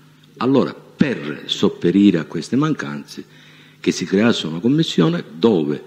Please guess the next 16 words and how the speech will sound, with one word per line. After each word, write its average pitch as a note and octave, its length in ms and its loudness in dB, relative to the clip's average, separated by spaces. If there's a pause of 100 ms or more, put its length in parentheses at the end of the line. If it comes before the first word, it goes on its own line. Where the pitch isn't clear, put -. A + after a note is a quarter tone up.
(360)
un F#2 100 0
rappresentante G2 1120 0 (720)
presentasse B2 1120 2 (340)
le E2+ 160 -4
sue E2 720 2
ragioni E2+ 840 0
alla D#2 260 -6
commissione D3+ 760 -2
per - 180 -6
farsi - 420 -6
autorizzare F#2+ 840 0
ad D3 180 -6
uccidere E3+ 720 -6
un F3 200 0
proprio - 480 -10 (520)
soldato C3 640 -4